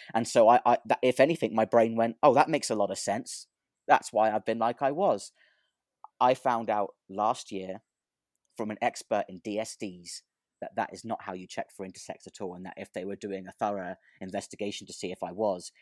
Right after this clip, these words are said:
they would have had to do multiple different tests, including phys-, physical. They read my blood work and told me from that. So I could have had polycystic ovary syndrome or something like that. And instead of making me aware of these things,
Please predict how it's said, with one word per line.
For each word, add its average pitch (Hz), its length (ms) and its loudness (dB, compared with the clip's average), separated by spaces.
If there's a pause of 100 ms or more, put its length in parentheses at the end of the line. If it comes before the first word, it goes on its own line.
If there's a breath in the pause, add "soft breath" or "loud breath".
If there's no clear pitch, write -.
(140)
they 98 80 -4
would 95 140 -10
have 104 100 -10
had 95 200 -6
to - 60 -20
do 90 140 -8
multiple 98 420 -6
different 85 320 -14
tests, - 320 -12
including 90 360 -12
phys-, 90 180 -14 (120)
physical. 92 420 -12 (1080)
They 95 100 -4
read 101 160 -6
my 101 100 -6
blood 90 280 -8
work 87 160 -14
and 92 100 -18
told - 180 -10
me 82 80 -18
from - 200 -16
that. - 220 -14 (420 loud breath)
So 107 340 4 (840)
I 156 100 12
could 147 180 4
have 120 120 0
had 107 220 2
polycystic 107 520 -2
ovary 95 260 -2
syndrome 90 440 -10
or 90 80 -10
something 92 380 -6
like 87 220 -8
that. 85 220 -6 (260)
And 104 160 -2
instead 113 420 -2
of 101 280 -2 (280)
making 107 300 -6
me 101 100 -6
aware 107 320 0
of 104 120 -4
these 90 200 -12
things, 85 420 -10